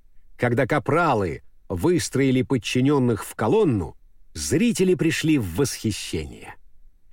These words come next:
На них из рядов смотрели весёлые,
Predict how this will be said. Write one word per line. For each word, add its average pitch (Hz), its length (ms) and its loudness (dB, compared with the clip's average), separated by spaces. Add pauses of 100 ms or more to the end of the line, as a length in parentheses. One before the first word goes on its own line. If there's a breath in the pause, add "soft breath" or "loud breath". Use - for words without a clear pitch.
(300 loud breath)
На 117 220 2
них 220 300 2
из 165 160 2
рядов 160 400 2
смотрели 180 540 2
весёлые, 160 920 2